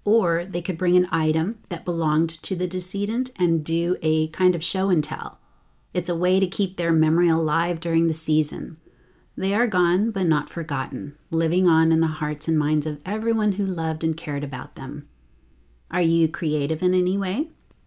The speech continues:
There are a number of crafts you can make or projects you could work on in honor of them.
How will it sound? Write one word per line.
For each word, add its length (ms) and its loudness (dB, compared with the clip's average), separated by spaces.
There 200 -6
are 60 -2
a 80 2
number 400 4
of 100 -4
crafts 440 -6
you 60 -4
can 200 -4
make 360 -2
or 180 -2
projects 720 -8
you 60 -6
could 200 -6
work 220 -6
on 300 -2
in 240 4
honor 420 0
of 160 -8
them. 300 -12